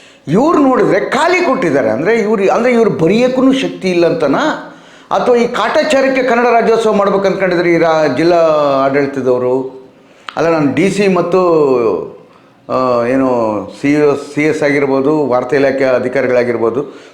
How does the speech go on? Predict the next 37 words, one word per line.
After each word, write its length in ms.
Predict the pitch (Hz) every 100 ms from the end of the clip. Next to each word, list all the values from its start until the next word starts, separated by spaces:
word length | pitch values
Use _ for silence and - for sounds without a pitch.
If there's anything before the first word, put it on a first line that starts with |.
| _
ಸ್ವಲ್ಪ 260 | - 151 -
ಪ್ರಜ್ಞೆ 540 | - - 139 135 175
ಇಟ್ಕೊಂಡಿರ್ಬೇಕು 640 | 175 - 165 143 135 135 131
ಅಂತ 160 | 117 113
ಹೇಳ್ತೀನಿ. 380 | 104 101 95
ನನ್-, 300 | 98 110 131
ನನಗೇನು 420 | 123 127 143 156 143
ಆಗೋದಿಲ್ಲ. 400 | 131 135 123 107 - - -
ಹಂಗಂತ 320 | 139 170 185 185
ಹೇಳಿದ್ರೆ, 360 | 180 180 156
"ಸಾರ್, 260 | 135 165 170
ನಿಮಗೆ 580 | 165 156 156 180 180 147
ಇದು 180 | 131
ಒಂದು 480 | 135 127 120 139 190
ಕತೆ 260 | 175 185 240
ಇದೆ." 480 | - 101 80 - - - - _ _ - 123
ಆ, 280 | 120 117
ಮತ್ತೆ 320 | 117 151 170 180
ಬೇರೆಯವ್ರು 360 | 151 196 185
ಹೇಳ್ತಿರ್ತಾರೆ, 460 | 180 175 160 143 120
"ಅಯ್ಯೋ 360 | 101 113 147
ಬಿಡಿ 240 | 160 151 165
ಸಾರ್, 300 | 165 165 156
ನಿಮಗೆ 340 | 151 165 160
ಪ್ರಶಸ್ತಿ 540 | 160 135 160 160 160 165
ಸಿಕ್ಕಿಲ್ಲ, 340 | - 165 165
ಹಂಗಾಗಿ 340 | 151 156 156
ನೀವು 160 | 151 151
ಮಾತಾಡ್ತೀರ" 480 | 147 147 131 131 139
ಅಂತ 180 | 135 139
ಹೇಳ್ತಾರೆ. 240 | 123 110
ಅಂದ್ರೆ 260 | 131 147 143
ಈ 40 |
ನರಿ 680 | 127 131 160 151 147 139 135
ಕತೆ 260 | 135 139
ಇದೆಯಲ್ಲ, 260 | 131 127 107 90 - - - - -
ಆ, 460 | 127 123 120 113